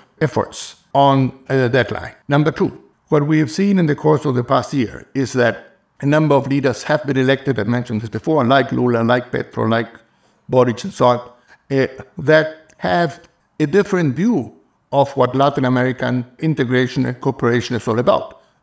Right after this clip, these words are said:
Very different from their predecessors that were very skeptical and, if not downright critical, of Latin American integration.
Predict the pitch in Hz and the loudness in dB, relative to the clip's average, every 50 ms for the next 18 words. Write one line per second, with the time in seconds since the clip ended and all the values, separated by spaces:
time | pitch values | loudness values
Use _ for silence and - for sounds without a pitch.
0 | - 143 156 165 160 147 180 175 175 - 160 151 139 - - 147 135 131 123 143 | -4 0 2 2 4 4 2 0 0 -2 -4 -4 -2 -2 -2 0 0 0 0 0
1 | 147 143 143 - 202 208 208 165 - - - - - - - - - 123 127 131 | 0 0 -2 -2 -2 0 0 0 -2 -2 -8 -10 -12 -20 -20 -20 -8 -2 0 0
2 | - 120 113 120 127 131 127 127 120 120 131 131 123 127 - - - - - 220 | 0 0 0 0 0 2 2 2 2 4 2 2 0 -2 -6 -12 -10 -4 0 0
3 | 208 214 - 147 123 131 120 123 - - 120 120 - - 135 135 120 - - - | 0 0 -2 -6 -4 -2 -4 -4 -4 -6 -6 -8 -6 -2 0 0 0 -2 -4 -14
4 | - _ _ _ _ - 135 131 131 123 120 107 - - - 196 226 - - - | -20 _ _ _ _ 2 2 4 4 4 2 0 0 0 -2 0 0 -2 -4 -8
5 | - - _ _ _ _ _ _ - - 123 113 - - - - _ - - 139 | -12 -14 _ _ _ _ _ _ -2 0 0 0 0 -2 -16 -20 _ -6 -2 0
6 | 135 131 131 135 120 117 120 113 120 120 120 - 110 117 120 117 127 117 120 113 | 0 0 0 0 -2 0 0 0 0 -2 -4 -4 -4 -4 -4 -4 -2 -2 -2 -2
7 | - - - - | -4 -4 -12 -20